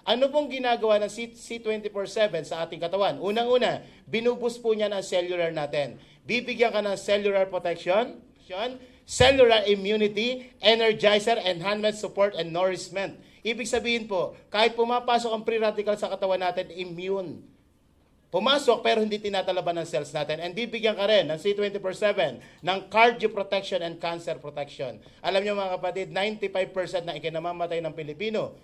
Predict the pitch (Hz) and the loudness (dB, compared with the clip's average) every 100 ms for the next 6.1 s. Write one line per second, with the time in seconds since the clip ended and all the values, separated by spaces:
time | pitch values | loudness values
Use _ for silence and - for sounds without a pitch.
0 | - 170 175 190 190 185 185 185 226 208 | -4 -2 0 -2 -2 -4 -4 -2 -2 -2
1 | 165 170 170 170 170 165 170 196 214 165 | -4 -4 -2 -2 -4 -6 -6 -6 0 0
2 | 165 - - 175 - 220 226 208 190 220 | 0 -6 -10 -10 -4 -4 -4 -6 0 0
3 | 214 180 165 170 147 208 208 190 254 - | 2 0 0 -6 -4 -2 0 -2 -2 -6
4 | - _ - 165 156 165 175 - 143 165 | -20 _ 0 2 2 -2 -4 -4 -4 -4
5 | 165 135 139 - - _ 143 156 208 226 | -4 -6 -8 -8 -20 _ -4 0 2 0